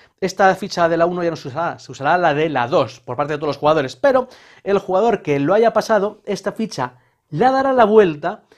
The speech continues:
y la colocará debajo, ¿vale? Es decir, aquí, de cualquiera acción, de cualquiera de las acciones,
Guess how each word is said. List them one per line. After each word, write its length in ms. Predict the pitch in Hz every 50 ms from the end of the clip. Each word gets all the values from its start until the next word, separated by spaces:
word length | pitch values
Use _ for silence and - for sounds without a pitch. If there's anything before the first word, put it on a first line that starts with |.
| _ _ _ -
y 180 | 247 269 277 - -
la 260 | 202 233 269 269 262
colocará 600 | - 254 254 254 - - 190 202 226 214 220 214 -
debajo, 800 | 165 147 143 175 170 196 240 233 151 - - 147 143 180 214 202 _ _
¿vale? 320 | - 135 143 151 170 180 170
Es 80 | 143
decir, 260 | 151 147 147 170 160 160 -
aquí, 280 | 143 139 - 226 208 - - - - - _
de 280 | - 170 220 294 294 294
cualquiera 760 | - 220 233 233 233 226 - - 240 254 254 269 285 - - -
acción, 580 | - 151 151 - - 202 226 180 135 123 127 139
de 140 | 143 175 180
cualquiera 260 | 190 175 - 262 277
de 60 | 269
las 160 | 247 208 -
acciones, 600 | 160 - - 185 208 170 131 117 113 - - _